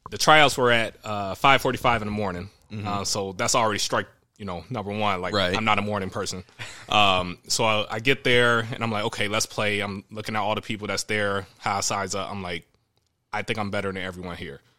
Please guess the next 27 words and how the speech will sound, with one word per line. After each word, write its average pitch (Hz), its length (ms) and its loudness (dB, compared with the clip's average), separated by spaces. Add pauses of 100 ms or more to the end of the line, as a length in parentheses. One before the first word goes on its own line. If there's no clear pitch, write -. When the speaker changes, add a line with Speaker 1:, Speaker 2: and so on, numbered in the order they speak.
(300)
Speaker 1:
Um, 85 640 -2
it - 40 -8
was 110 100 -2
some 170 160 6
people 156 160 2
that 147 60 8
are 135 80 6
taller, 131 360 6
but 104 320 -2
I 113 80 0
was 113 220 -2
actually 110 220 -6
one 110 100 6
of 95 40 6
the 90 40 0
Speaker 2:
Right. 82 60 -4
Speaker 1:
taller 98 200 -4
people 95 280 -10
there. 90 200 -4 (800)
So 113 200 -4
they 110 320 2 (600)
have 127 140 2
us 110 80 -2
doing 120 160 0
full 139 240 6
court 131 240 4
drills, 127 640 4